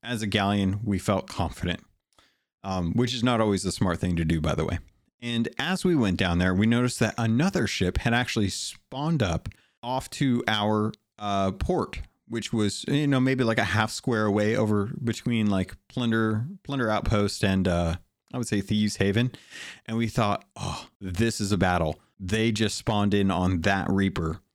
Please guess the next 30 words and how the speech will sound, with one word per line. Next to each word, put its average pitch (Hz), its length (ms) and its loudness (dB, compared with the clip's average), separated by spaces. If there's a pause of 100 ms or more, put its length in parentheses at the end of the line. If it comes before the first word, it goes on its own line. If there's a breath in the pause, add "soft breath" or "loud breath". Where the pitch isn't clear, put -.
And 98 300 0
that 110 240 2
Reaper 107 280 2
has 101 220 2
been 101 220 0
on 95 160 4
our 104 160 2
server 113 360 2
for 92 280 -2
quite 110 320 -2
a 104 60 2
long 98 200 2
time. 98 340 0
In 101 80 -2
fact, 107 220 0
that 131 240 -2
Reaper 139 340 0
actually 110 360 0
had 95 240 2
sunk 123 440 -2 (120)
another 123 480 0
Reaper 92 340 0
five 85 480 -2 (160)
way 117 300 -2
out 110 120 0
in 104 60 0
the 104 80 2
shores 104 260 0
of 98 120 -6
Plenty 101 400 -2